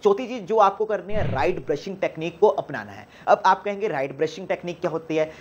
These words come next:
कोई दिक्कत की बात नहीं, इस चैनल को सब्सक्राइब कर लीजिए। मैं अगली वीडियो में मैं बहुत जल्दी बताने वाला हूँ right brushing technique के बारे में। तब तक चैनल को सब्सक्राइब कर लीजिए। पांचवी चीज आपको देखना है कि क्या आप tooth grinding तो नहीं करते।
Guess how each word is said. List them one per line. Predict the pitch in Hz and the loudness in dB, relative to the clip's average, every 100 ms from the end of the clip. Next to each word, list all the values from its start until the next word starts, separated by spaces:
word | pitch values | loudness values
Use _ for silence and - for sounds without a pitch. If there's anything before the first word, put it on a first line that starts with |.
| - - | -20 6
कोई | 196 | 8
दिक्कत | 196 196 202 | 8 4 0
की | 202 | 0
बात | 180 175 | 0 0
नहीं, | 208 | -2
इस | 208 - | -10 -4
चैनल | 147 156 | -4 -2
को | 165 | -4
सब्सक्राइब | 196 185 - 165 165 | -4 -6 -4 -2 -2
कर | 175 | -2
लीजिए। | 160 151 190 196 | -2 0 2 2
मैं | 156 170 | 0 0
अगली | 160 151 208 | 2 2 0
वीडियो | 196 175 185 | -2 0 0
में | 190 | 0
मैं | 156 175 147 | 0 -2 0
बहुत | 147 196 | 2 4
जल्दी | 185 175 196 | 4 4 0
बताने | 170 151 156 | 0 -2 -2
वाला | 160 165 | -2 -2
हूँ | 190 143 | -2 0
right | 135 180 160 | 2 2 0
brushing | 131 127 170 | -4 -4 -4
technique | 156 143 156 156 | -2 -2 -4 -4
के | 175 | 2
बारे | 156 151 | 4 4
में। | 165 180 - - | 2 -4 -4 -2
तब | 196 | 0
तक | 208 208 | 0 -2
चैनल | - 185 208 | 0 0 0
को | 226 | -4
सब्सक्राइब | 214 214 202 180 180 | -6 -4 0 0 0
कर | 139 | -4
लीजिए। | 123 113 - - - | -8 -14 -18 -6 -2
पांचवी | 214 220 214 | 0 -2 -6
चीज | - 196 - 165 | -10 -10 -2 0
आपको | 185 226 | 2 2
देखना | 190 185 196 | 0 0 -4
है | |
कि | 196 233 - | -8 -12 -6
क्या | 214 202 - | -2 -2 2
आप | 165 190 - - - | 2 2 -2 -12 0
tooth | - 226 254 | 4 4 4
grinding | 202 156 151 165 214 | 4 4 4 2 0
तो | 233 | 0
नहीं | 226 226 | 0 2
करते। | 226 - 190 | 0 0 -2